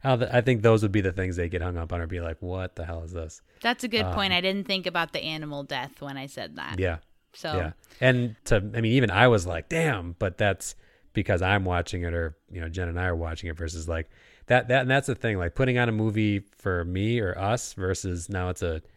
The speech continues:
Speaker 1: a viewing experience for a six-year-old. It's like, it's a t-, to treat it, like, entirely
Speaker 2: Yeah.
Speaker 1: differently.
Speaker 2: Yeah. So if we're really judging this on an adult film, <laughs> adult
Speaker 1: Mm-hmm.
Speaker 2: film, <laughs> um, scale,
Speaker 1: <laughs>
Speaker 2: um,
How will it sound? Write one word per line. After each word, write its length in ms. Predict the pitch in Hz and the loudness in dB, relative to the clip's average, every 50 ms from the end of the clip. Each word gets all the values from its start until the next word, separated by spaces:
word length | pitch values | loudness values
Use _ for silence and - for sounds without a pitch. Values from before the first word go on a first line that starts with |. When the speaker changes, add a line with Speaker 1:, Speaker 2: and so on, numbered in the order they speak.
| _ _ _ _ _ - | _ _ _ _ _ -10
Speaker 1:
a 80 | 90 85 | -8 -6
viewing 320 | 78 85 98 104 107 101 | -2 2 2 4 4 4
experience 440 | 92 - - - 110 98 98 95 - | 2 -2 -2 -2 -2 -2 -2 -2 -4
for 100 | - 85 | -4 -6
a 40 | 78 | -6
six-year-old. 600 | - - 113 - - 113 113 117 120 120 113 104 | -4 -4 -6 -4 -2 -2 0 0 0 0 0 -2
It's 140 | 87 - - | -6 -4 -2
like, 120 | 98 87 90 | -2 -2 -2
it's 120 | 90 101 | -4 -8
a 40 | 98 | -8
t-, 280 | - - 107 95 - - | -6 -4 -4 -4 -4 -4
to 140 | - 117 113 | -4 -4 -4
treat 300 | 92 - - 123 107 95 | -4 -2 -2 -2 0 0
it, 160 | 92 82 - _ - | -2 -4 -4 _ -8
like, 320 | 95 82 85 - _ _ _ _ _ _ - | -6 -6 -6 -8 _ _ _ _ _ _ -12
entirely 400 | 85 85 87 92 92 82 82 82 | -8 -2 0 0 2 2 0 -2
Speaker 2:
Yeah. 40 | 82 | -4
Speaker 1:
differently. 440 | 80 78 - - 80 78 78 80 - - _ _ | -6 -6 -8 -8 -8 -8 -8 -10 -12 -14 _ _
Speaker 2:
Yeah. 380 | - 202 196 190 170 147 143 170 - _ _ | -2 2 2 2 2 0 -2 -8 -14 _ _
So 420 | _ - - 226 214 208 208 202 190 - | _ -4 0 2 4 4 4 2 2 2
if 240 | - 214 214 - | 0 -2 -2 -2
we're 320 | 233 233 226 220 214 208 202 | -2 -2 0 2 0 0 -2
really 360 | 185 214 226 240 247 247 233 | -2 -2 0 0 2 0 0
judging 380 | 196 214 196 185 190 190 190 185 | 0 0 0 0 -2 -4 -4 -4
this 220 | 180 185 175 - | -4 -4 -2 -2
on 160 | 175 175 170 | -2 -2 -2
an 120 | 165 156 156 | -2 -6 -6
adult 520 | 151 156 147 - 170 175 170 - - - | -8 -8 -4 -4 -2 -2 -2 -4 -6 -14
film, 460 | _ - 165 156 143 143 165 185 180 _ _ _ _ _ _ | _ -10 -8 -8 -8 -10 -12 -16 -18 _ _ _ _ _ _
<laughs> 120 | - 208 233 - - | -6 -4 -4 -4 -4
adult 360 | 170 - - 147 160 - - | -6 -4 -4 -4 -6 -6 -4
Speaker 1:
Mm-hmm. 240 | - 226 226 240 247 | -4 0 2 2 2
Speaker 2:
film, 60 | 233 - - - 226 - - - 135 - - | 0 -2 -4 -6 -4 -4 -2 -2 0 2 4
<laughs> 240 | 247 220 - 220 - | 6 6 6 6 6
um, 60 | 190 - | 4 6
scale, 540 | - 214 - 226 214 226 - 214 208 233 - - 110 - - | 6 4 6 6 4 6 4 4 2 2 -2 -6 -6 -6 -8
Speaker 1:
<laughs> 180 | - - - | -10 -2 4
Speaker 2:
um, 840 | - 277 208 - 277 359 - 262 - 330 277 254 - - 254 240 - | 4 8 10 12 12 12 12 12 10 10 10 8 6 6 4 2 0